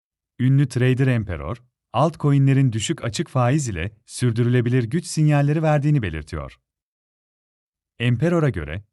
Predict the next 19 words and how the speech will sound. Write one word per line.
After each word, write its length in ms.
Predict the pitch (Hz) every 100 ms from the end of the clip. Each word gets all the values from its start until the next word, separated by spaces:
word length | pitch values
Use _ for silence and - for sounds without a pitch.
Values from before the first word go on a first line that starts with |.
| _ -
seçim 380 | - 123 175
altcoin'leri 680 | 170 147 - 139 131 131 123
Bitcoin'den 680 | 160 - 139 135 127 131 120
daha 180 | 110 170
iyi 180 | 160
performans 600 | 143 120 107 120 123 170
sergilemeye 600 | - 151 147 147 151 160
devam 320 | 151 139 131 92
edecek. 480 | 78 73 69 - _ _ _ _ _ _ _ _ _ _ _ _ _ -
Altcoin'lerin 760 | 127 160 - 151 143 139 139
parabolik 440 | 131 120 120 143 170
aşamaya 380 | 131 131 131 135
yaklaşmakta 720 | 147 127 127 - 123 123 170
olduğunu 580 | 147 107 78 73 127 - _
ve 200 | 95 113
büyük 220 | 95 143 -
fırsatlar 540 | 151 131 143 131 165
sunduğunu 420 | 165 165 151 156
vurguluyor. 600 | 127 87 80 78 69 -